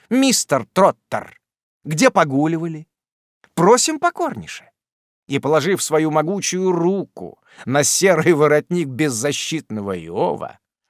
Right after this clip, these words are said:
мистер Уэллер потащил его на середину кухни. Затем он запер дверь и передал ключ мистеру Мозелю, который с философским равнодушием положил его в свой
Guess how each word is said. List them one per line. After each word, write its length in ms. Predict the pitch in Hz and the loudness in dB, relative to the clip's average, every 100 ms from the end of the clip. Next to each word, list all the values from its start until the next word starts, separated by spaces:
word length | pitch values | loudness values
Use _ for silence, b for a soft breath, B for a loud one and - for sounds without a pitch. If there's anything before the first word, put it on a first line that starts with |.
| _ | _
мистер 540 | 95 135 190 - - 117 | -6 -2 0 -2 -4 -2
Уэллер 480 | 113 185 170 165 - B B | 2 2 2 -2 -4 B B
потащил 600 | 185 - 160 - 190 196 | -2 0 -2 -2 -2 -2
его 340 | 170 151 127 B B | 0 2 0 B B
на 220 | 143 175 | -2 0
середину 640 | - 175 180 160 185 185 | 0 0 0 -2 -2 -2
кухни. 540 | 180 196 - 110 90 - _ _ _ - | -2 -4 -4 -8 -12 -14 _ _ _ -8
Затем 340 | 107 147 185 | -2 0 2
он 120 | 180 | 2
запер 480 | 147 120 180 151 123 | 0 2 0 0 -4
дверь 540 | 92 92 87 90 98 _ _ _ b | -4 -12 -12 -12 -14 _ _ _ b
и 120 | 175 | -6
передал 520 | 123 208 226 208 190 | -4 -2 0 2 0
ключ 340 | 170 214 233 - | -2 -6 -6 -6
мистеру 520 | 151 185 190 196 190 | -4 -4 -4 -4 -4
Мозелю, 580 | 190 202 110 - 55 - _ _ _ | -2 -6 -8 -14 -18 -20 _ _ _
который 340 | 151 160 170 | -4 0 0
с 80 | 156 | 0
философским 720 | - 214 185 - 120 - - 98 | -2 -2 -2 -2 -4 -6 -10 -6
равнодушием 680 | 110 156 190 240 214 202 B B | -2 -2 -2 -4 -4 -4 B B
положил 480 | - 220 202 208 254 | 2 4 4 2 -2
его 320 | 196 175 151 b b | 0 2 0 b b
в 60 | |
свой 440 | - 175 190 185 | -2 2 2 2